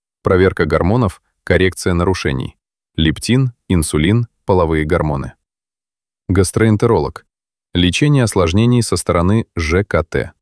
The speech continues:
диетолог, восстановление питания, составление безопасного рациона.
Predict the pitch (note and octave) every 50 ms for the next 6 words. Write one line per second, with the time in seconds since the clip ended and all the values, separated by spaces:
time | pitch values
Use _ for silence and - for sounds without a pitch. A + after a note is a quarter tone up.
0 | _ _ _ _ _ _ _ _ _ _ _ - - F2 E2 F#2+ A2 A#2+ A#2 -
1 | G#2+ E2 B1 A1+ - - - _ _ _ _ _ _ _ _ - F#2 F2 F2+ -
2 | - G2 F#2+ F#2+ F#2 F#2 F#2 E2+ D#2+ D#2+ D2 - F2 E2 - B2+ C3+ A#2 F2 C2+
3 | D#2 - _ _ _ - - - F#2+ - A2+ G#2+ A#2+ D3 D#3 D3+ C#3+ C3+ A#2 A2+
4 | G2 G2 F2 - - D2+ - - E2+ D#2+ D#2+ D#2+ D#2 - - E2 D2+ C2+ - -
5 | - -